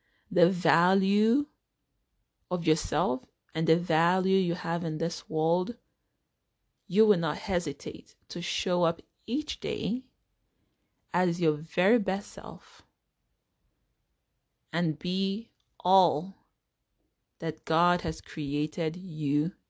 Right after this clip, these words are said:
to be. So I hope this message today has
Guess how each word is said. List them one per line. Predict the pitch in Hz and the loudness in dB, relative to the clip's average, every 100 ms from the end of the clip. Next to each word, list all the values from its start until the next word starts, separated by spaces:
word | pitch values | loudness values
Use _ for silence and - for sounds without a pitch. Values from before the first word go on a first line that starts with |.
| - | -16
to | - 214 | -2 0
be. | 240 240 - - _ _ _ _ _ _ _ _ _ _ _ _ _ _ _ _ _ _ | 2 0 -2 -10 _ _ _ _ _ _ _ _ _ _ _ _ _ _ _ _ _ _
So | - 196 180 | -4 2 4
I | |
hope | 151 - 202 208 - 160 - | 2 0 -2 -2 -14 -18 -4
this | - 208 208 | -2 -2 -2
message | 190 156 185 185 180 - | -2 -2 -2 -6 -6 -8
today | 160 156 151 180 233 381 _ _ _ _ _ _ _ _ _ _ _ _ | -8 0 2 4 2 -2 _ _ _ _ _ _ _ _ _ _ _ _
has | _ - 170 147 151 165 - | _ 2 4 6 4 0 -4